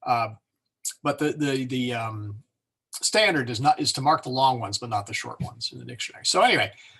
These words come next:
nomine is pronounced nomine because the E is, well, we, we get rid of the E. I mean, we don't pay any attention to the E.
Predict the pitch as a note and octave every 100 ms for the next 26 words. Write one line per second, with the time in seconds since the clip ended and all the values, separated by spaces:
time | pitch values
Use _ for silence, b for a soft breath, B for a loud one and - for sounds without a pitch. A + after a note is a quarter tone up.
0 | B - D#3 A#3+ G#3 C3+ A#2 B2+ - _
1 | _ - - C#3+ C#3+ C#3 C#3 - D3+ C3
2 | B2+ - - - D3 E3 E3+ F3+ F3 C#3+
3 | C3+ A2+ G#2+ D3 - C3 A2+ - C3 C3
4 | C3 - - b b b _ _ _ B2
5 | C3 F#3 F#3 E3+ - - B2 A#2+ A#2 -
6 | C#3 C#3+ C3+ C3+ C3+ A#2 C#3+ C#3+ C#3 A#2
7 | A2+ B2 C3+ A#2+ A#2+ A2+ A2 A2+ B2+ C3+
8 | C#3 C3 A#2+ C3 A#2+ B2 G#2+ - B2 G2+
9 | G#2